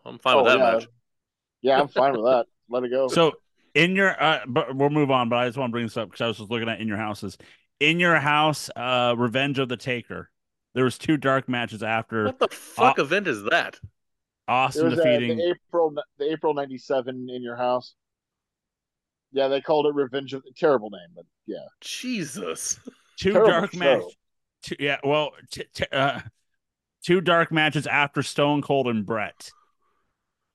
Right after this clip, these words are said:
Speaker 3: Tag team match, Doug Furnas and Phil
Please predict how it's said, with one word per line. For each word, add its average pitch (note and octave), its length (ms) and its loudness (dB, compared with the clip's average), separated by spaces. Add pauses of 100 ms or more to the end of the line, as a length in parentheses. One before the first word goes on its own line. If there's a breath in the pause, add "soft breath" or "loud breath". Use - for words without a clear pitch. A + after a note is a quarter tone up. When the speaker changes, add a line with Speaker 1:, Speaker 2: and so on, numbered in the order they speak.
(760)
Speaker 3:
Tag F3+ 360 4
team D3+ 300 -2
match, C3+ 460 -4 (200)
Doug D#3+ 380 0
Furnas E3 600 -4 (760)
and C3+ 360 -4
Phil E3 560 -4